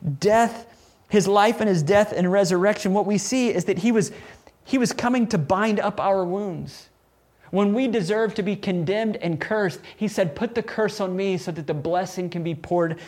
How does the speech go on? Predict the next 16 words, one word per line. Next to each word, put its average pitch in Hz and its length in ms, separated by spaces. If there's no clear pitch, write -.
out 165 280
on 151 220
them." 156 280
Listen, 175 600
your 180 300
sin, 175 680
it's 160 200
not 185 320
cause 180 560
merely 180 840
or 151 240
only 156 680
for 151 160
grief 151 500
and 143 180
tears. - 580